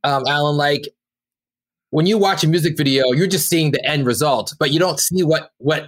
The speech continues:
went into to make that product and, and that, that piece of art, as far as the storyboards and the, the art direction and sitting down with your head department and the collaboration. So it's pretty much,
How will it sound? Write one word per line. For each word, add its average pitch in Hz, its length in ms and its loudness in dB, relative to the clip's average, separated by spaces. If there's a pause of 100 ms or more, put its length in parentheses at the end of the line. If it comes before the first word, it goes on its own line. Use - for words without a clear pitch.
went 151 180 2
into 151 580 0 (720)
to 180 80 0
make 185 280 0
that 139 320 -2
product 123 460 -2 (100)
and, 135 340 0
and 131 260 -2
that, 131 260 -2
that 123 300 -4
piece 151 200 -2
of 139 120 -2
art, 135 280 0 (380)
as 139 100 -4
far 143 240 2
as 127 120 -2
the 131 60 0
storyboards 147 800 2
and 123 360 0
the, 120 180 0 (320)
the - 140 -6
art 202 160 0
direction 151 580 0 (100)
and 135 440 -2 (320)
sitting 220 360 0
down 190 200 0
with 180 80 2
your 175 140 4
head 185 240 0
department 160 580 -2
and 156 160 2
the 160 60 0
collaboration. 185 840 2
So 180 160 2
it's 160 120 -2
pretty 262 280 0
much, 220 380 0